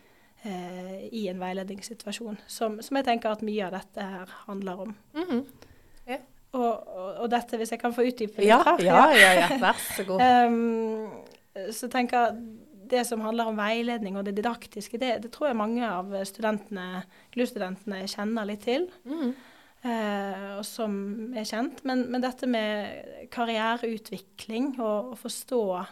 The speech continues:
Speaker 1: hva som ligger bak et karrierevalg, det er jo ganske komplekst egentlig.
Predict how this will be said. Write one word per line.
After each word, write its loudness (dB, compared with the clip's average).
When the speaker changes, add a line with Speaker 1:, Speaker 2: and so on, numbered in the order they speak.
Speaker 1:
hva -4
som -10
ligger -4
bak 0
et -12
karrierevalg, -6
det -2
er 0
jo -2
ganske -2
komplekst -6
egentlig. -6